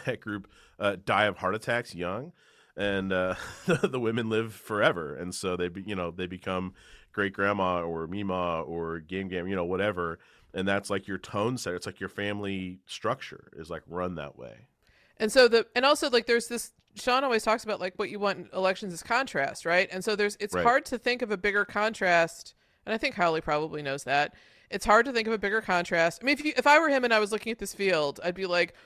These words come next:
Speaker 2: "Well, what, what, what will resonate with voters more? Me and someone I can control?" <laughs> Or me and someone that I'm gonna argue with all the time.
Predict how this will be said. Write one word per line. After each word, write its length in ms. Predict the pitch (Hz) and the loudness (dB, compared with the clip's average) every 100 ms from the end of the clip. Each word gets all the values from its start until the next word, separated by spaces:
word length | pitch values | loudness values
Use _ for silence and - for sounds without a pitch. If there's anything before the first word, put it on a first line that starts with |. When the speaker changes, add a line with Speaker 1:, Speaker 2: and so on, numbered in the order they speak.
| _ 202 | _ -2
Speaker 2:
"Well, 120 | 208 | 2
what, 320 | 214 294 381 - _ | 6 6 6 0 _
what, 260 | 202 330 214 | 2 2 2
what 240 | 208 294 | 4 4
will 120 | 294 | 4
resonate 380 | 247 226 214 220 | 2 2 2 0
with 140 | 202 185 | -2 2
voters 440 | 180 180 175 - | 4 4 0 -4
more? 460 | 165 147 127 95 - _ _ _ | -2 -2 -2 -6 -12 _ _ _
Me 200 | 196 254 | -2 2
and 120 | 311 311 | 2 2
someone 240 | 277 247 | 2 4
I 120 | 220 | 4
can 160 | 226 220 | 2 -4
control?" 760 | 202 190 214 202 220 269 403 392 _ - - - - | -6 -4 2 4 4 2 0 -4 _ -12 -8 -10 -8
<laughs> 200 | - - 330 - 330 - - - 262 - - 262 | -8 -2 -2 0 -2 -2 -6 -4 -4 -6 -10 -6
Or 160 | 233 240 | 4 6
me 220 | 240 277 | 6 4
and 100 | 294 | 2
someone 260 | 311 277 254 | 2 2 4
that 100 | 233 | 4
I'm 120 | 226 | 4
gonna 160 | 220 190 | 4 6
argue 300 | 202 208 202 | 6 6 2
with 160 | 180 | 0
all 120 | 156 147 | 2 0
the 100 | - | -2
time. 380 | 156 143 131 | -4 -4 -6